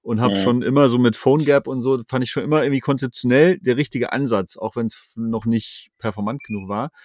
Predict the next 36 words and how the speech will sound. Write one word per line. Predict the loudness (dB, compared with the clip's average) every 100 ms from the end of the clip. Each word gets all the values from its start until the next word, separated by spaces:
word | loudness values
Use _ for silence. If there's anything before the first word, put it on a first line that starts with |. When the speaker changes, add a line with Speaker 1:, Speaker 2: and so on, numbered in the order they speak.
| -20 _ _
Speaker 1:
Und | -6
Flutter | -2 0 4 4
ist | 4
für | 0
mich | -4 -2
das | -6
erste | -2 -2 -2 -2
Mal, | 0
wo | 2
ich | 0 0
sag, | 0 0 -2 -14 _ -20 -20 _ _
ich | -10
glaube, | 2 4 6
jetzt | 6 4
ist | -2 -4
es | -4
soweit. | -4 -6 -8 -10 -14 _
Und, | -4 -2 -2
äh, | 0 2 2
deswegen | 0 0 0 2
finde | 0 0
ich |
das | -2 -4
total | -6 2 4
geil, | 6 6 6
dass | 2 -2
man, | 0 0
äh, | 0 -2
damit | -2 0 2
auch, | 2 0 -2 -16
ähm, | -8 -2 2 2 0 -2
niedrigschwellig | -4 -2 -2 -4 -2 -2 -2
irgendwie | -4 -6 -6
Sachen | -6 -8 -6
bauen | -6 -6
kann. | -8 -8